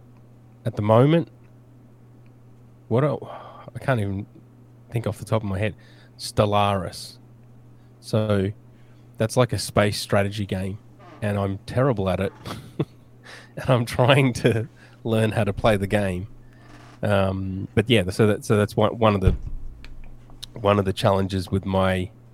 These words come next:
uh, health problems. Uh, the, the cognitively, I, I struggle to pick up,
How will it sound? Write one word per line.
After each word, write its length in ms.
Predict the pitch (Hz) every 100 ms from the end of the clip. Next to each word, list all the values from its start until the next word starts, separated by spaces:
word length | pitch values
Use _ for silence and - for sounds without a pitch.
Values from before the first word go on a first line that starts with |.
| - - - - - -
uh, 560 | 107 98 92 92 90 87
health 280 | - 147 -
problems. 580 | 92 85 90 101 - - -
Uh, 400 | 92 90 98 - - - - -
the, 160 | - 90 -
the 120 | 87 - - - - - - - -
cognitively, 800 | - 123 120 104 95 98 95 90 -
I, 340 | 90 - 98
I 20 |
struggle 560 | 90 - - 101 95 92
to 240 | - 101 92
pick 280 | - 110
up, 180 | 101 92